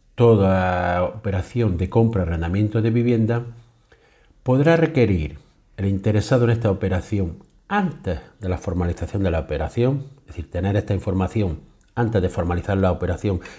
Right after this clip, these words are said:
y la entrega de cualquier cantidad a cuenta, debe de tener las condiciones acerca de las condiciones de la operación, de las características de la vivienda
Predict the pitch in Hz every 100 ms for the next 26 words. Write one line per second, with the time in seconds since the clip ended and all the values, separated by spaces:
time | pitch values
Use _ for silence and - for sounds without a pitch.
0 | - 170 151 104 95 92 - 127 113 71
1 | 65 87 90 80 - 101 - 90 78 82
2 | 82 78 127 139 139 139 139 - _ _
3 | - _ _ _ _ _ - 110 135 131
4 | 113 101 87 80 80 - - 101 98 95
5 | 120 101 82 80 _ _ _ _ _ _
6 | _ - 110 - 123 107 101 95 - 92
7 | 90 - 113 110 98 87 85 90 92 -
8 | 151 160 151 - _ _ 98 101 95 -
9 | 98 98 98 110 123 104 113 135 139 117
10 | 120 120 117 120